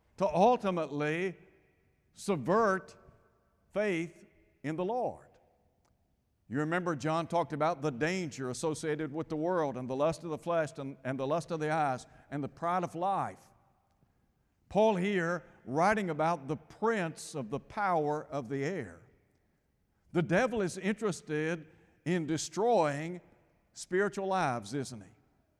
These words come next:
Matter of fact, John said in First John chapter three that the devil sinned from the beginning. Jesus, however, came to destroy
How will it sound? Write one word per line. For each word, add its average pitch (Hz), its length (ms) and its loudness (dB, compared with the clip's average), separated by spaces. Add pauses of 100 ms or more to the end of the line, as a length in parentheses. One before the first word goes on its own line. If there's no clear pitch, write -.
(520)
Matter 151 160 2
of 151 80 0
fact, 180 280 4 (320)
John 175 360 2
said 180 220 0
in 185 60 -2
First 175 200 -2
John 170 180 -2
chapter 160 320 -2
three 196 340 0
that 151 180 -6
the 143 100 -2
devil 180 420 0
sinned 185 560 -2
from 190 160 -2
the 196 80 0
beginning. 185 540 -2 (880)
Jesus, 208 500 0
however, 160 460 2
came 208 360 -4
to 175 120 -2
destroy 170 800 2